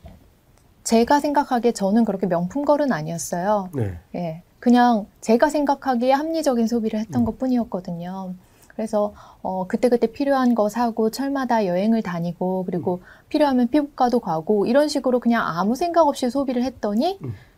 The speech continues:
Speaker 1: 카드값이 한 달에 그냥 삼백오십만 원, 사백만 원 이 정도가 찍혀 있더라고요. 그래서
Speaker 2: 월급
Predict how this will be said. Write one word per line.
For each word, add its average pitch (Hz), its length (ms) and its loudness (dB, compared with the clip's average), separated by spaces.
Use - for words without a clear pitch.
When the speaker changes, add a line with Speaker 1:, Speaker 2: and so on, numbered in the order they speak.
Speaker 1:
카드값이 349 480 0
한 285 160 0
달에 277 200 2
그냥 196 240 -2
삼백오십만 202 640 -4
원, 190 80 -6
사백만 214 640 -6
원 180 140 -6
이 190 60 -2
정도가 196 360 2
찍혀 302 280 -2
있더라고요. 175 760 -6
그래서 131 200 -6
Speaker 2:
월급 135 300 4